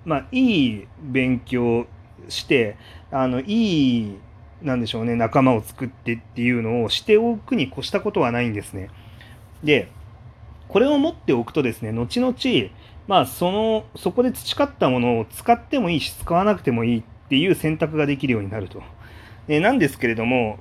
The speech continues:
まあ、あの、それをやらないでおくとどうなるかっていうと、使えないんですよね、そもそも。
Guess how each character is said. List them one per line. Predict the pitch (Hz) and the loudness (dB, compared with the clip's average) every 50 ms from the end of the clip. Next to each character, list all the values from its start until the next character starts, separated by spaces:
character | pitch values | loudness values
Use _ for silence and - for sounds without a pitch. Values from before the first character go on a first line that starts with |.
| - | -6
ま | - 165 | -2 -2
あ、 | 135 | -2
あ | 131 | -2
の、 | 127 | -2
そ | - - | -2 -2
れ | 285 | 0
を | 320 233 | 0 2
や | 160 160 190 | 4 4 4
ら | 226 262 | 4 2
な | 294 311 | 2 0
い | 294 - | 0 0
で | 131 | 0
お | 117 113 | 0 -2
く | - - | -4 -6
と | - 123 107 107 | -6 -6 -4 -4
ど | 104 123 165 | -2 0 0
う | 185 | 2
な | 156 | 2
る | 120 110 | 0 0
か | - 113 | -2 -6
っ | 101 | -6
て | - - - | -8 -8 -10
い | 104 | -10
う | 101 92 | -8 -6
と、 | - 127 113 107 98 - - - - - | -4 -2 -2 -2 -4 -6 -10 -18 -18 -16
使 | - - - - - 247 285 | -14 -12 -8 -2 2 2 4
え | 294 285 | 4 4
な | 269 277 254 | 4 4 2
い | |
ん | 151 120 | 2 0
で | 110 107 | -2 -4
す | - - | -8 -8
よ | 107 | -10
ね、 | 101 101 | -10 -8
そ | - - 147 | -4 -2 0
も | 131 117 | 0 -2
そ | - 113 | -2 -6
も。 | 101 95 - | -10 -10 -12